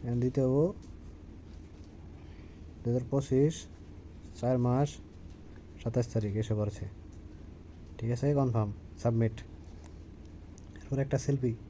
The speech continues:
ভিডিওটা আটকান। হুম, এখন ড্রাইভিং লাইসেন্সের মো গেলাম, সেলফি দিছি, ড্রাইভিং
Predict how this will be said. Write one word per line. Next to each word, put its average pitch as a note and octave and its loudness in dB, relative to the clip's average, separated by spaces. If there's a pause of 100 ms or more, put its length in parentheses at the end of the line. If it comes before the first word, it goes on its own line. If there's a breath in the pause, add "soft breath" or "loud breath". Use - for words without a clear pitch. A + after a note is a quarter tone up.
(320)
ভিডিওটা B2+ 6
আটকান। A#2+ 0 (3500)
হুম, G#2+ 2 (220)
এখন B2 6
ড্রাইভিং C#3+ 12
লাইসেন্সের B2+ 8 (160)
মো A2+ 4
গেলাম, F#2+ 0 (120)
সেলফি B2 4
দিছি, C3 2 (1000 loud breath)
ড্রাইভিং A#2 6